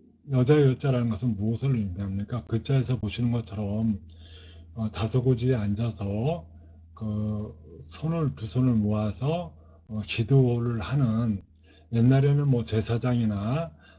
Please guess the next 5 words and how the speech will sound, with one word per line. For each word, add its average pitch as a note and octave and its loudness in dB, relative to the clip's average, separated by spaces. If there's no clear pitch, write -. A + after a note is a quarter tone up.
또 D3+ 2
목욕제였으니까 B2+ 2
그 A2 -2
부족장이 B2 2
되겠죠. G#2+ -4